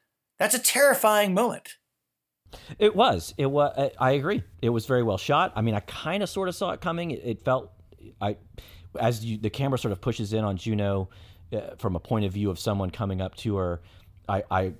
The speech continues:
Speaker 2: I sort of foresaw, "Oh, this is gonna be a switcheroo," and it was, but it still was affecting. It still was like, "Oh, shit."
Speaker 1: Yeah.
Speaker 2: Um, and it was beautifully played between
Speaker 1: Right.
Speaker 2: the two actors. Um,
Speaker 1: Yes.
Speaker 2: overall, I thought that was really effective.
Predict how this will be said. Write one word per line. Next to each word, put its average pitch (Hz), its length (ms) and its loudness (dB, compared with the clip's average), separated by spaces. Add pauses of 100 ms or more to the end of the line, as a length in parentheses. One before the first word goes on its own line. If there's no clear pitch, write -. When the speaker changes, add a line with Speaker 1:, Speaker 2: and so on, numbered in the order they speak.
(200)
Speaker 2:
I 92 100 -8
sort - 1040 -4
of 101 180 0 (280)
foresaw, 92 640 0 (140)
"Oh, 92 40 0
this 92 160 -4
is 92 100 -8
gonna 87 200 -4
be 87 160 -4
a - 20 -2
switcheroo," 92 480 -4
and 90 100 -2
it 101 80 -4
was, 139 240 2
but 117 80 -4
it 113 60 -4
still 123 240 0
was 90 120 -2
affecting. 82 460 -4
It 80 100 -12
still 92 180 -4
was 82 100 -4
like, 80 160 -6
"Oh, 107 240 -2
shit." - 400 -6 (600)
Speaker 1:
Yeah. - 160 0
Speaker 2:
Um, 90 120 -4
and 113 100 0
it 113 120 0
was 107 140 -2
beautifully 113 420 -2
played 90 420 -4 (480)
between 95 220 -4
Speaker 1:
Right. - 80 0
Speaker 2:
the 90 60 -2 (120)
two 85 80 0
actors. 101 580 -6
Um, 82 320 -4
Speaker 1:
Yes. - 160 -2
Speaker 2:
overall, 127 340 2
I 95 40 2
thought 98 180 -2
that 98 140 -2
was 90 160 -8
really 87 480 -6 (120)
effective. 85 600 -8